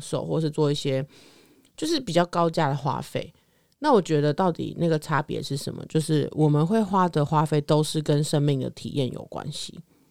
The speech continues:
或者是能够让我们的，呃，能量或者是体验变得更好，就是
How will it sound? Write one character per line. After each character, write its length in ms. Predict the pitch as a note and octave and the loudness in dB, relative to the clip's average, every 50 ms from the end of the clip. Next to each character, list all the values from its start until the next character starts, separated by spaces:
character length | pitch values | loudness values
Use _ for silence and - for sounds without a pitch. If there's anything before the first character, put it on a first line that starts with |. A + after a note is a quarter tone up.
| _ _ _ _ _ _ _ _ | _ _ _ _ _ _ _ _
或 160 | _ - A#3 | _ -2 0
者 160 | G#3+ E3 C#3+ | 2 2 2
是 120 | - F#3 F3+ | 2 2 2
能 180 | E3 C#3+ D3+ | 2 2 2
够 100 | D#3 D#3+ | 2 2
让 240 | D#3+ E3 F3 D#3 C#3+ | 2 4 2 2 2
我 80 | C3 B2+ | 0 -2
们 240 | A#2 F2 F2 G2+ - | -4 -6 -8 -8 -6
的， 240 | - A2 F2 - - _ _ _ _ _ _ _ _ _ _ _ _ _ _ | -6 -6 -6 -6 -10 _ _ _ _ _ _ _ _ _ _ _ _ _ _
呃， 220 | - D#3+ D3 C3+ | 2 2 2 4
能 280 | C3+ C#3+ C#3 C3+ C#3+ D3+ | 2 2 2 2 2 2
量 240 | E3 E3+ C#3 C3 E3 | 2 0 0 0 -2
或 140 | F3 E3 | 0 0
者 60 | D3+ C#3 | 0 0
是 280 | C#3+ - D3 C#3 B2 - | 0 -2 -2 -2 -2 -4
体 240 | - - - D3+ A#2+ | -6 -2 -2 0 2
验 160 | D3+ D3+ C#3+ | 2 2 0
变 180 | D3 - G#3 F3 | 0 2 2 2
得 80 | D3 C#3+ | 2 2
更 200 | - - G3 C3+ | 0 0 -2 -2
好， 240 | C#3 C3 - - - | -2 -4 -6 -6 -6
就 140 | F#3 - B3 | 0 -2 0
是 160 | A3+ C#4+ C4 | 2 2 0